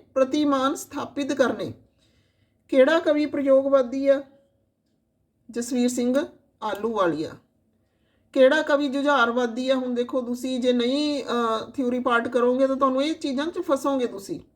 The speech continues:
ਇਸ ਲਈ ਧਿਆਨ ਨਾਲ ਬਾਰੀ-ਬਾਰੀ, ਬਾਰੀ-ਬਾਰੀ ਤੁਸੀਂ ਆਪਣਾ ਕਨਸੈਪਟ ਕਲੀਅਰ ਕਰੋ ਤੇ ਉਸ ਤੋਂ ਬਾਅਦ ਜਿਹੜਾ ਕੁਐਸਚਨ ਨੇ ਉਹ ਤੁਸੀਂ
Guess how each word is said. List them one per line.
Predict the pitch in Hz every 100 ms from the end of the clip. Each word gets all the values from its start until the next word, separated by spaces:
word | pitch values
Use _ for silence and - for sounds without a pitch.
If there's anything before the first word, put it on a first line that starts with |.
| _ _ _ _ -
ਇਸ | 269 277
ਲਈ | 302 330
ਧਿਆਨ | 339 - _ 311 311 262 262
ਨਾਲ | 285
ਬਾਰੀ-ਬਾਰੀ, | 254 226 214 269 269 269 269
ਬਾਰੀ-ਬਾਰੀ | 240 220 262 262 262
ਤੁਸੀਂ | 262 262 277
ਆਪਣਾ | 254 254 254
ਕਨਸੈਪਟ | 254 247 254 247 226 254
ਕਲੀਅਰ | 254 247 269
ਕਰੋ | 269 240 233 262
ਤੇ | 294
ਉਸ | 294 311
ਤੋਂ | 285
ਬਾਅਦ | 254 226 247
ਜਿਹੜਾ | 254 247 262 262 - - _ _ _ -
ਕੁਐਸਚਨ | 240 240 - 285
ਨੇ | 277
ਉਹ | 277
ਤੁਸੀਂ | 262 254 262 254 254 240